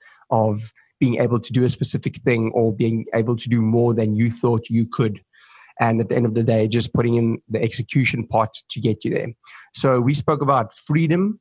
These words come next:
and how we get there as human beings. We spoke about how purpose drives productivity. Uh, we spoke about the word reignite, what it means.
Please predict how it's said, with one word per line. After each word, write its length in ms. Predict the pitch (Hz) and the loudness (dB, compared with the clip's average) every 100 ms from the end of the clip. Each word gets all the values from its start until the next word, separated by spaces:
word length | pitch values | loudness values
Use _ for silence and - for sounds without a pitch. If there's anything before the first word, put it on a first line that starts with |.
| _ _ - | _ _ 0
and 400 | 113 113 110 101 | 0 2 0 0
how 160 | 104 | 0
we 140 | 110 107 | 0 0
get 260 | 113 117 | 0 0
there 240 | - 117 113 | 0 0 0
as 220 | 113 104 | 0 2
human 260 | 110 113 110 | 2 2 2
beings. 400 | 123 147 160 127 | 2 0 -2 0
We 160 | 113 | 0
spoke 380 | 113 - 123 120 | 0 0 -2 0
about 220 | 117 107 | -2 0
how 180 | 104 110 | 0 0
purpose 520 | - 131 120 131 113 - | 2 0 2 0 -4 -4
drives 500 | - 113 113 113 113 | 0 2 2 0 -6
productivity. 1000 | - 120 143 - 147 147 - 143 139 143 - - - - - - - | -2 -2 -2 -2 0 0 0 2 2 0 -8 -20 -20 -20 -20 -8 -2
Uh, 200 | 113 113 | 2 2
we 140 | 113 | 0
spoke 340 | 117 - 143 143 | -2 0 0 0
about 240 | 131 - | -2 0
the 80 | 113 | -2
word 360 | 104 123 127 120 | 2 2 2 2
reignite, 1000 | 113 113 131 143 107 104 113 175 - - | 2 2 2 0 0 0 0 -2 -6 -10
what 160 | - 131 | -2 0
it 80 | 110 | 2
means. 560 | 113 123 160 180 175 | 0 2 0 0 -4